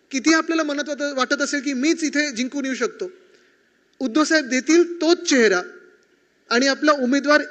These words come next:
एकच असणार, तो घरोघरी जाणारा उमेदवार म्हणजे आपली मशाल असायला पाहिजे, तेच आपलं योगदान आपल्या मुंबईसाठी असेल.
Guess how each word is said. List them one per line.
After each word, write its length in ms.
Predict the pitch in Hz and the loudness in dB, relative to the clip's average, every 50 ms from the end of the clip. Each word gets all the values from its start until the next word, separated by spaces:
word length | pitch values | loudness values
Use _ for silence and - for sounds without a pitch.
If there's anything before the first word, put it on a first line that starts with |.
| - - | -2 2
एकच 320 | 269 311 320 370 339 240 | 2 4 4 4 2 2
असणार, 360 | 285 - - 233 214 208 233 247 | 2 -2 -2 -2 -2 -2 -2 -2
तो 140 | - 285 | -2 -6
घरोघरी 460 | 247 202 214 226 262 311 277 311 311 311 | -4 0 2 4 4 6 6 6 6 6
जाणारा 300 | 262 285 269 269 277 269 | 4 4 2 2 0 0
उमेदवार 420 | 247 233 240 262 214 214 220 247 | 0 -2 -2 0 2 2 2 2
म्हणजे 260 | 254 233 233 226 214 247 | 2 0 -2 0 0 -2
आपली 200 | 233 233 240 233 | -2 -2 -4 -4
मशाल 400 | 196 185 170 - - 262 269 254 | -2 -4 -4 0 0 2 2 2
असायला 240 | 226 233 226 208 | 2 4 2 2
पाहिजे, 340 | 190 - 196 185 185 208 285 311 - - - - - - - | 2 2 0 2 2 2 2 2 -2 -10 -16 -16 -16 2 6
तेच 220 | 302 320 320 320 | 6 6 8 6
आपलं 220 | 294 285 - 285 262 | 4 4 4 2 6
योगदान 400 | 233 226 220 220 214 247 220 208 220 226 | 6 6 6 6 4 2 2 2 0 -4
आपल्या 240 | 233 226 262 247 | -4 2 4 4
मुंबईसाठी 540 | 233 220 220 208 226 214 214 208 190 175 185 | 6 6 4 6 6 6 6 4 2 2 0
असेल. 240 | 175 175 - 185 156 | 0 0 -4 -6 -8